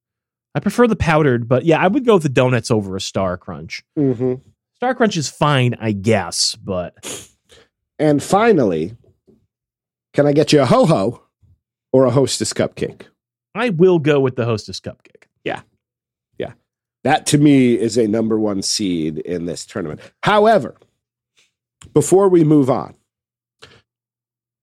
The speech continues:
Speaker 2: where's the oatmeal cream pie?
Speaker 1: Yeah.
Speaker 2: Where's the chocolate cosmic brownie?
Speaker 1: Okay.
Speaker 2: Like, there, now, granted, that might be a totally different
Speaker 1: I wanna see
Speaker 2: category.
Speaker 1: what, I wanna see the zinger,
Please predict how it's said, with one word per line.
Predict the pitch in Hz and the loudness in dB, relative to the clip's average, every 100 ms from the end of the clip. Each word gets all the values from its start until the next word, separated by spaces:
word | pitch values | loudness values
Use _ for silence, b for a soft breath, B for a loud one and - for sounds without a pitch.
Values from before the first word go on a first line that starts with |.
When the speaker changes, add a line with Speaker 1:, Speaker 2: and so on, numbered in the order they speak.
| _ - 85 - | _ -20 -16 0
Speaker 2:
where's | 127 180 170 | 4 4 4
the | 156 | 2
oatmeal | 151 143 139 | 2 2 0
cream | 127 139 127 | 0 0 0
pie? | - 62 113 - _ _ _ _ _ | -2 -8 -10 -16 _ _ _ _ _
Speaker 1:
Yeah. | 90 98 127 151 131 _ _ B B B _ - | -2 0 2 0 -4 _ _ B B B _ -6
Speaker 2:
Where's | 92 101 - | -2 -2 -2
the | 98 98 90 | -4 -4 -4
chocolate | - 101 110 87 - | -2 -2 0 -2 -4
cosmic | - 123 127 123 - | -4 -2 0 -2 -2
brownie? | 120 87 85 82 110 _ _ _ _ _ _ | 0 0 0 -4 -8 _ _ _ _ _ _
Speaker 1:
Okay. | 117 117 117 | -6 -4 -4
Speaker 2:
Like, | 135 _ 139 | -4 _ 2
there, | 156 | 2
now, | 151 151 143 | 2 0 2
granted, | 135 170 156 143 - _ _ _ - | 2 2 2 0 -2 _ _ _ -2
that | 139 | 0
might | 151 147 | 2 2
be | 151 | 4
a | 139 | 2
totally | 151 156 143 131 | 2 2 4 2
different | 117 139 139 226 | 0 0 0 -2
Speaker 1:
I | |
wanna | 262 226 | 0 0
see | 156 | 0
Speaker 2:
category. | 160 160 160 170 | 0 2 0 0
Speaker 1:
what, | |
I | 175 | -2
wanna | 208 | -2
see | 196 202 | -4 -4
the | 151 | -6
zinger, | 107 117 139 180 226 247 | -6 -4 -2 0 -2 -6